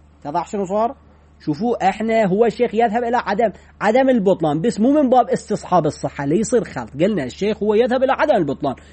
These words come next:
من باب جريان اصالة البراءة عن ال- مانعية عن القاطعية، ولكن كلامنا في استصحاب الصحة، فاستصحاب الصحة في مشكوك المانعية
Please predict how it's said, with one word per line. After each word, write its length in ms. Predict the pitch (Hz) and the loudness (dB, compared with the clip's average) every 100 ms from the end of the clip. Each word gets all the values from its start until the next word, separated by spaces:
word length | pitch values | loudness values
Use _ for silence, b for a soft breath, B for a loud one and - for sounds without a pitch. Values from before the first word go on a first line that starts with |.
| b | b
من 220 | 180 196 | 0 2
باب 280 | 185 269 208 | 4 4 4
جريان 360 | 165 190 226 220 | 4 4 4 2
اصالة 420 | 180 - 240 247 | -2 2 4 4
البراءة 380 | 247 196 202 226 | 4 4 6 4
عن 160 | - 247 | 4 2
ال- 240 | 269 294 - - - - - | 2 0 -2 -20 -20 -10 0
مانعية 720 | 220 247 254 285 240 131 101 - _ _ | 4 6 4 2 2 0 -4 -18 _ _
عن 180 | 160 233 | -2 2
القاطعية، 1120 | 277 285 - - - 240 247 233 294 226 120 - b 170 | 4 2 -2 -16 0 2 4 2 2 2 0 -4 b 2
ولكن 480 | 214 294 302 226 | 4 4 2 0
كلامنا 440 | 214 220 247 294 320 | 2 4 4 4 2
في 200 | - 220 | 2 0
استصحاب 540 | - - 196 - 202 | 0 -2 -2 2 2
الصحة، 540 | 185 - 233 - 117 - _ _ _ b b b | 2 2 0 0 -14 -16 _ _ _ b b b
فاستصحاب 960 | 226 220 226 - 220 202 - 285 320 247 | -2 0 0 -2 -4 -4 -2 2 4 4
الصحة 480 | 180 - 170 165 | 0 -2 -4 -4
في 380 | 143 - 202 214 | -6 -8 -6 -2
مشكوك 760 | 208 208 196 - - 302 285 320 | 0 0 -2 -6 0 0 2 2
المانعية 1120 | 311 285 294 285 285 269 269 254 240 226 226 | 4 4 4 2 -2 0 2 4 2 2 -2